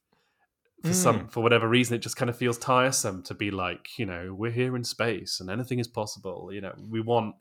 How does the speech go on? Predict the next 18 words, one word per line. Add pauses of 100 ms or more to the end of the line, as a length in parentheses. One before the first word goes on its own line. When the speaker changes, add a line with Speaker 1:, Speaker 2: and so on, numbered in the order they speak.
(340)
Speaker 1:
we
want
the,
the
sort
of
mud
and
the
muck
and
the (240)
hitting
people
with
axes, (500)
which,
Speaker 2:
Yeah.